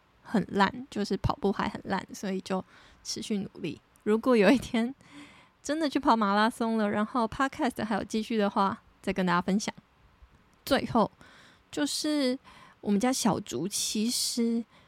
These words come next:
这几年，就是这两年有拍一些，其实这两年有拍一些很厉害的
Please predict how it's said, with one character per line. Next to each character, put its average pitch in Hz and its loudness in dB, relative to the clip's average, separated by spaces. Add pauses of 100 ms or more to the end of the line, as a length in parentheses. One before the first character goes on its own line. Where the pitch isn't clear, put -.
(520)
这 330 4
几 - -2
年， 69 -8
就 254 -2
是 254 2
这 277 2
两 - 0
年 80 -10
有 175 0
拍 - 4
一 240 -12
些， 220 -12 (3750)
其 254 4
实 269 4
这 302 4
两 202 4
年 92 -4
有 190 -2
拍 208 2
一 208 0
些 208 -4
很 - 0
厉 233 2
害 196 2
的 - -4